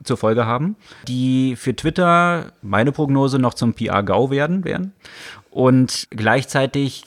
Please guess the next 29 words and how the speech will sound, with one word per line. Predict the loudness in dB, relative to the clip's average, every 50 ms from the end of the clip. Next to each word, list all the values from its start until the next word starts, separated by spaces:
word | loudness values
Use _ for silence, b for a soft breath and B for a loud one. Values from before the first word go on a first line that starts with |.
| _ -16
geht | -10 -4 -4 -2 -2
es | 0 -2 -2
nicht | -2 -2 -2 -2
an | 0 0
das | 0 -2 -6 -8
Kern, | -4 0 2 2 4 4 2 2 0
an | 0 0 0
den | 0 0 0
Kern | 0 2 2 2
des | 0 -2 -4
Problems. | -6 -4 -2 0 2 2 2 0 -2 -4
Und | -4 -2
der | -2 -2
Kern | 0 0 0 2
des | 0 -2
Problems | -4 -4 -4 -2 0 0 0 0 -2
ist | -4 -8 -6 -4
einerseits | -2 0 0 2 2 2 4 2 2 0 -2 -6
das, | -4 -4 -4 -4 -4 -2
was | 0 0 0 -2 -6 -8 -10 -10 _ -2
Mark | -2 -2 0
Zuckerberg, | -2 -2 0 0 0 0 -2 0
glaube | -2 -2 -2 -2
ich, | 0
schon | 0 2 2 2 2
richtig | 2 2 0 0 -2 -8 -6 -4
gesehen | -4 -2 0 0 2 2 2
hat, | 2 2 0 -2 0
dass | 0 0 0 0 -4 -12